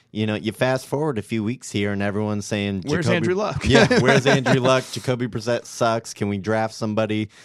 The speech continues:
Speaker 1: You know, how's Tua's hip doing?" Um, it, it,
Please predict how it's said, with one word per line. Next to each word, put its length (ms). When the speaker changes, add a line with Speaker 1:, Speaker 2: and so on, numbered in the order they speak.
Speaker 1:
You 80
know, 60
how's 300
Tua's 400
hip 340
doing?" 580
Um, 460
it, 240
it, 280